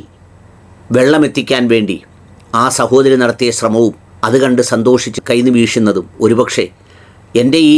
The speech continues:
ജീവിത കാലഘട്ടത്തിൽ ഞാൻ കാണുന്ന ധന്യമായ മുഹൂർത്തങ്ങളിലൊന്നാണ്. ഈ സഹായത്തിനൊരു പ്രത്യേകതയുണ്ട്. ചിലരൊക്കെ കാണിക്കാൻ വേണ്ടി പലതും കാട്ടിക്കൂട്ടുന്നതിനപ്പുറമാണിത്. കാരണം ഇതൊന്നും ഇവരിങ്ങനെ പേപ്പറിൽ എഴുതി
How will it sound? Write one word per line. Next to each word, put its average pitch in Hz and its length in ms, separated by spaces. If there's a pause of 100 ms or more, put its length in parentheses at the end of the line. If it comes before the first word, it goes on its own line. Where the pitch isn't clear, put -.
(120)
ജീവിത 147 340
കാലഘട്ടത്തിൽ 113 540 (320)
ഞാൻ 117 160 (120)
കാണുന്ന 113 320 (100)
ധന്യമായ 113 520
മുഹൂർത്തങ്ങളിലൊന്നാണ്. 98 1000 (840)
ഈ - 20 (140)
സഹായത്തിനൊരു 208 580
പ്രത്യേകതയുണ്ട്. 185 640 (1040)
ചിലരൊക്കെ 165 480
കാണിക്കാൻ 165 520
വേണ്ടി 131 240 (480)
പലതും 156 360
കാട്ടിക്കൂട്ടുന്നതിനപ്പുറമാണിത്. 123 1300 (100)
കാരണം 135 320 (580)
ഇതൊന്നും 143 380
ഇവരിങ്ങനെ 147 420
പേപ്പറിൽ 139 400
എഴുതി 131 160